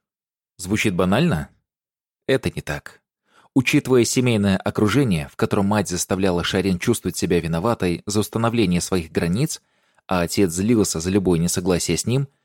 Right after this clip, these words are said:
она сделала шаг вперед. Для нее о границах не могло быть и речи, пока тревога и депрессия не вывели жизнь из-под контроля.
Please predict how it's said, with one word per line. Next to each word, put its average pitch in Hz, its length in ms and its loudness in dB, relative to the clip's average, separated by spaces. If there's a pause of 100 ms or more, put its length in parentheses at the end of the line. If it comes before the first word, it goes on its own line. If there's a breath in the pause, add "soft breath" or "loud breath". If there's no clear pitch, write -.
(240)
она 92 260 0
сделала 113 560 0
шаг - 280 -4
вперед. 76 500 -6 (840)
Для 95 220 0
нее 131 320 2
о 120 100 0
границах 110 640 -2
не 107 140 -2
могло 123 300 2
быть 123 240 -2
и 131 100 2
речи, 113 500 0
пока 98 220 -2
тревога 101 400 0
и 113 140 -2
депрессия 92 680 -2 (380)
не 113 180 -2
вывели 175 400 4
жизнь 143 440 2
из-под - 280 -4
контроля. 87 520 -4